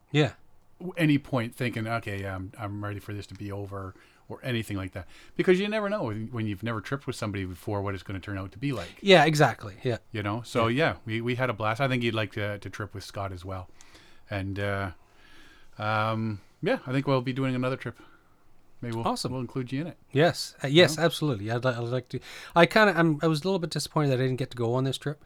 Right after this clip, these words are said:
Speaker 1: It, uh, just, but with the, the vacation I have, and I just came back from the Des Moines,
Speaker 2: Des Moines,
Speaker 1: and
Speaker 2: yeah.
Speaker 1: so
Speaker 2: Yeah.
Speaker 1: it's just, it just couldn't happen.
Speaker 2: Well, and we discussed that when I said I was gonna be heading
Speaker 1: Yeah.
Speaker 2: up and putting out
Speaker 1: Mm-hmm.
Speaker 2: the invites to the regular people. And,
Speaker 1: Yeah.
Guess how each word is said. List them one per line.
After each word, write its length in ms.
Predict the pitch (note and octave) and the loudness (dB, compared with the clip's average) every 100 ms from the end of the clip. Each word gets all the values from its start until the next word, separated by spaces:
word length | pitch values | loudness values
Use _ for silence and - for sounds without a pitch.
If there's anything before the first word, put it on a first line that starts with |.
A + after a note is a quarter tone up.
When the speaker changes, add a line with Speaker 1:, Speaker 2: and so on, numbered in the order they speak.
| - - - | -20 -20 -10
Speaker 1:
It, 220 | B2 - C3+ | -8 -2 2
uh, 360 | B2 B2 A#2+ | 4 4 0
just, 260 | A#2 - - _ - | -2 -4 -4 _ -18
but 180 | - - | -14 -10
with 240 | B2 A#2 - | -8 -8 -6
the, 140 | A#2+ A2+ A2+ | -4 -4 -2
the 140 | C3 | -2
vacation 540 | A#2 A#2+ A#2 A2+ - A#2+ | 0 -2 -2 -4 -4 -4
I 100 | A2+ | -2
have, 360 | A2+ A2 A2 G#2 | -2 0 -2 -2
and 420 | G#2+ G#2 G#2 G#2+ | -4 -2 -4 -4
I 80 | A2+ | -2
just 220 | B2 - | -2 -2
came 200 | - A#2+ | -4 -2
back 240 | A2 A2 | 0 -2
from 100 | - A2 | -4 -4
the 60 | |
Des 80 | A2 | -2
Moines, 220 | G#2 G#2 | 0 2
Speaker 2:
Des 60 | A2 | 2
Moines, 160 | G#2 G2+ | 2 2
Speaker 1:
and 80 | |
Speaker 2:
yeah. 180 | G#2 G2+ G2 - - - | 2 0 -2 -10 -20 -10
Speaker 1:
so 140 | - | -4
Speaker 2:
Yeah. 100 | A2 | -2
Speaker 1:
it's 200 | A2 G#2+ | -2 -4
just, 220 | B2 - G#2+ | -4 -4 -8
it 80 | |
just 220 | A2+ A2 - | -6 -6 -6
couldn't 200 | G#2 F2+ | -8 -6
happen. 360 | G#2 - F#2 - - - - - | -8 -10 -14 -16 -20 -20 -12 8
Speaker 2:
Well, 180 | D3 C#3+ | 10 12
and 120 | C#3 | 10
we 120 | C#3+ | 8
discussed 420 | B2 - C#3 B2+ | 6 2 0 0
that 140 | A#2 A2 | 0 -2
when 100 | A2+ | -2
I 80 | G#2+ | -2
said 200 | - A#2 | -2 0
I 80 | |
was 100 | G2+ | 0
gonna 140 | F#2+ G2+ | -2 -4
be 100 | G2 | -2
heading 280 | G#2 G2 A2+ | -2 0 4
Speaker 1:
Yeah. 80 | B2 | 2
Speaker 2:
up 140 | G2+ | 2
and 440 | G#2 F#2+ F#2+ F#2 | -4 -4 -4 -6
putting 260 | - B2 B2+ | -6 0 2
out 80 | C3 | 2
Speaker 1:
Mm-hmm. 80 | G#2+ | 2
Speaker 2:
the 100 | G#2+ | -2
invites 320 | G2 G2+ - | -2 -4 -6
to 100 | G2+ | -8
the 80 | G2+ | -6
regular 320 | G2+ G2 G2 | -4 -6 -8
people. 460 | - G#2 - G2 | -6 -8 -8 -6
And, 80 | G#2+ | -2
Speaker 1:
Yeah. 60 | A#2 | -2